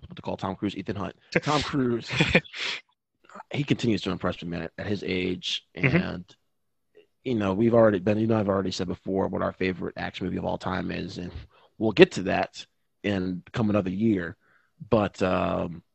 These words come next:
Speaker 1: God, man, I, I, these movies just continually get better and better now. Rogue
Speaker 2: Yeah.
Speaker 1: Nation is, like, my fourth favorite, but really, my, I, I love all the Mission Impossible films except for two.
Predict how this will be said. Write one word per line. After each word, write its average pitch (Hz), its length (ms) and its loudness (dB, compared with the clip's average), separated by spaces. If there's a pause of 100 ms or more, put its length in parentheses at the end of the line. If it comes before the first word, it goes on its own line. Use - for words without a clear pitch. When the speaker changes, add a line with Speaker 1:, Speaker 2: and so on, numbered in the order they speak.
(680)
Speaker 1:
God, - 360 -4
man, 90 120 -4 (180)
I, - 40 -10
I, - 40 -8 (100)
these 123 160 4
movies 123 340 6
just - 220 -4 (640)
continually 110 480 2
get 90 240 -4
better 101 220 4
and 92 120 -2
better 90 280 0
now. 90 300 -6 (500)
Rogue 131 140 0
Speaker 2:
Yeah. 120 120 4
Speaker 1:
Nation 120 260 -4
is, 95 80 -12
like, 101 100 -12
my - 180 -20 (140)
fourth 117 260 -2
favorite, 131 420 -4 (580)
but 113 260 -4
really, 123 400 0
my, 101 220 -10 (100)
I, 120 140 -4 (340)
I 131 120 -2
love 123 240 2
all 120 80 0
the 110 80 -4
Mission 107 220 -10
Impossible 101 260 -8
films 95 220 -10
except 95 300 -10
for - 60 -16
two. 80 240 -18